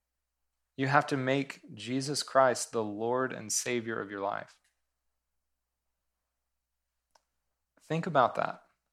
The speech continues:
The Lord and Savior. He has to sit on the throne of your life. And if he's not already,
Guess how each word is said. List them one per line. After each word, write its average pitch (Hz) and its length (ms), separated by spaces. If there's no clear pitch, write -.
The 123 160
Lord 139 600
and 120 200
Savior. 107 580
He 156 140
has 160 280
to 139 120
sit 139 260
on 117 140
the 107 80
throne 117 320
of 113 100
your 110 120
life. 107 360
And 120 120
if 117 120
he's 160 220
not 143 200
already, 131 520